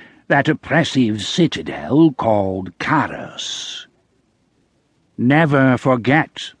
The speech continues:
the reason we revoked our citizenship. To establish the new and greater realm of Erebus, that mighty domain of which hell is but a junkyard,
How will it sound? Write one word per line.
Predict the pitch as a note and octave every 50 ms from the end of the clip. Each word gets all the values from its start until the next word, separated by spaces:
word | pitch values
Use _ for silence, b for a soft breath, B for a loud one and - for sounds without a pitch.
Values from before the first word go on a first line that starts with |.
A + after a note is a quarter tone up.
| _ _
the | - G#2
reason | G#2 G#2+ A#2+ C3+ D3+ D3 D3+ C3+ - G2+ F2 F2+ G#2+ A2
we | A2+ B2 B2+ B2
revoked | A#2 C3+ C3+ A2 G#2 C3 D3+ C#3 - - - - -
our | F#2 G#2 A#2+ C3+
citizenship. | - - - D3 - D#3 A2 F#2 D#2 D2+ D2+ - - - - - - - - _ - _ _ _ _ _ _ _ _ _ _ _ _ _ _
To | - F3 F3
establish | E3 - - - - F3+ F3+ F#3+ F#3 D#3 D3 E3+ F#3 D#3+ - - C#3+
the | D#3+ E3+
new | E3+ E3 E3+ F3+ G3+ G3+ F#3+ F#3+ F#3+ F3+ E3
and | D#3 D#3 E3+ F#3 F3 C3+
greater | A#2 C#3 D#3 F3 G#3 A3 G3+ - E3 D#3 D#3 D3+ C#3
realm | A#2 B2 D#3 D#3+ D3 D3 D#3+ D#3+ D#3 D3+ D3+
of | E3+ F3 D#3+ C3 -
Erebus, | - F3+ G3 F3+ D3+ A2 F2+ D2+ D2+ C#2+ - - - - - B B D#3+ D3
that | D#3+ D#3+ E3 -
mighty | D3+ D#3 D3 D3 D#3+ D#3 C#3+ - - C#3+ D3+ D3+
domain | B2+ A#2 C#3 D#3 C#3 B2+ C3 D3 E3 D#3 C#3+ C#3+ D3 C#3 C#3+
of | C#3+ C#3 B2
which | D3 D3+ C3+ - -
hell | - C#3+ D#3+ D#3 C#3 C3 C3+ C3+ C#3+
is | C3+ A2+ G2+
but | A2+ C3+ C3+ C3+
a | D3
junkyard, | C3+ A#2 C3 D3+ D#3+ D3 C3 G#2 - G2 F#2+ F2 D#2+ - - - - -